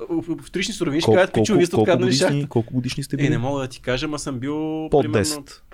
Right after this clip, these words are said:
Speaker 1: Ми, в тая,
Speaker 2: В тая
Speaker 1: там
Speaker 2: възраст.
Speaker 1: някъде,
Speaker 2: Има, и
Speaker 1: да,
Speaker 2: да,
Speaker 1: в
Speaker 2: примерно.
Speaker 1: някъде там.
Speaker 2: Да, ама то става и приключение малко. В смисъл, правите нещо,
Speaker 1: Абе,
Speaker 2: дето
Speaker 1: не беше,
Speaker 2: е
Speaker 1: изобщо не ми беше приключенско,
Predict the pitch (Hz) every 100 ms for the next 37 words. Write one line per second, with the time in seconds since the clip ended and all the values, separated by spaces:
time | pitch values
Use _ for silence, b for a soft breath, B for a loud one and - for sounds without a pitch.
0 | - 156 180 190 - - - 208 190 151
1 | 131 131 87 127 117 135 135 123 113 104
2 | 107 110 98 110 107 107 107 - - -
3 | 147 196 - - 185 196 143 123 107 -
4 | 127 156 131 98 - 127 147 - 131 143
5 | 127 131 127 131 131 143 139 135 151 165
6 | 190 185 175 180 - 185 165 170 175